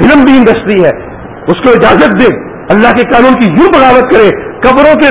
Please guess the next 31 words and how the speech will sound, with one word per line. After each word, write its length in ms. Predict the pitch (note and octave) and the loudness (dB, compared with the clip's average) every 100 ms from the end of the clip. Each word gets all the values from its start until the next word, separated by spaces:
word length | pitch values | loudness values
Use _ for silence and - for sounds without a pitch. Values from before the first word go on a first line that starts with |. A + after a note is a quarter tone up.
| - | 0
تحفظ 480 | B3 A#3+ E4 F4 - | 0 0 0 0 0
کے 60 | C4 | 0
لیے 200 | B3+ A3+ - - A#3+ | 2 0 -2 -4 0
محکمہ 340 | C#4+ - D4+ C#4+ | 0 2 2 2
اوقاف 340 | D4 C#4+ F#4+ F#4 | 2 0 0 0
بنائیں، 240 | C4+ C4 - - - | 2 2 0 -6 -4
بس 180 | E4 E4 G4 | 0 2 2
ان 40 | F#4 | 2
کی 80 | G#4+ | 2
مرضی، 240 | E4+ E4 G4 B3 | 4 4 2 2
جو 100 | C4 D4+ | 2 2
یہ 160 | A4 - | 2 2
کہہ 120 | C4+ D4 | 0 2
دے 100 | D4 | 0
وہ 80 | C#4+ | 0
قانون 320 | C#4+ A#3+ B3 A#3 | 0 2 2 2
ہے۔ 60 | F#3 - - | 0 -4 -2
بھائیو، 320 | C4 D4+ F#4 F#4+ | 0 2 4 4
یہ 160 | F4 E4 | 2 2
وہ 80 | F#4+ F#4 | 2 0
شرک 480 | - A4 C5 B4+ D#4 | -2 0 2 2 2
ہے 140 | E4+ G#3 E3 - | 2 0 -2 -6
جو 80 | - | 0
اللہ 320 | A#3+ A3+ B3 - | 2 2 0 0
کی 120 | G#3 | -2
اطاعت 380 | G3+ F3 A#3+ D#4 E4+ | 0 2 0 0 0
میں 80 | B3 | 0
شرک 240 | - F3 F#3+ | 0 0 0
ہے۔ 80 | D#3+ - - - | 0 -2 -6 -10
ہم 120 | - | -2
نے 80 | C4 | 2